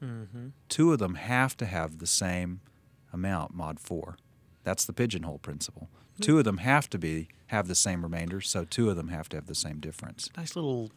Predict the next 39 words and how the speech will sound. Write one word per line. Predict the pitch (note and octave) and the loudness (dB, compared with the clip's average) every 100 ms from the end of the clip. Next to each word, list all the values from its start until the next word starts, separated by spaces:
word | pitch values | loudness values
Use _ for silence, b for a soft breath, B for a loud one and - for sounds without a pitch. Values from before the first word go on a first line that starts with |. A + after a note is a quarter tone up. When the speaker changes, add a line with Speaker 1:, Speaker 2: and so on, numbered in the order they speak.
| - | -10
Speaker 1:
symmetry | - - - G#3 - - G#2+ | -2 0 0 -2 -4 -6 -8
going | - G#2 G2 | -10 -10 -10
on | A2 G#2 | -10 -2
here. | G2+ | 0
Speaker 2:
Yeah. | - F2 - _ _ F3+ | 0 -4 -14 _ _ -10
Speaker 1:
That's | F#3+ F3+ | -6 -4
nice. | F#3 - - - | -4 -6 -6 -2
Speaker 2:
It | B2+ | 2
is | C3+ - | 4 2
nice. | E2 - - | -2 -6 -6
Speaker 1:
Did | E3 - | 0 6
someone, | G3+ G3+ F#3 D#3 C3 | 6 8 6 6 4
quote, | - D3 C#3+ | 2 2 2
discover | - A2 - C3+ E3 G#3 | 0 0 4 4 2 0
the | |
pigeonhole? | G#3+ G#3+ G#3+ F#3+ G#3 G#3+ G3 | 0 0 0 0 0 0 4
Speaker 2:
Well, | D3 C#3+ | 10 10
it | |
sounds, | C3+ E3+ F#3+ - - | 10 8 8 6 4
see, | - G#2+ | 4 6
it | F#2 | 6
sounds | - B2 G2 | 6 6 4
so | D#2 | 2
obvious | F#2 A2 E2+ D#2 - - | 4 4 2 2 4 4
that, | E2 E2 - | 2 -4 -4
I | F#2+ | -2
don't | F#2+ | 0
know, | E2 | 0
Speaker 1:
But, | D#2 - | 0 -2
Speaker 2:
it's | - | 0
probably | B2+ G2+ | 4 4
Speaker 1:
yeah. | F2+ | 4
Speaker 2:
been | F#2 | 4
done | F#2 F2+ - G2 | 4 2 -4 -10
in | |
s-, | - - - | -8 -10 -2
some | - B2 B2+ | 6 6 6
way | F#2+ E2+ F#2 | 4 0 -2
for | F2+ | -4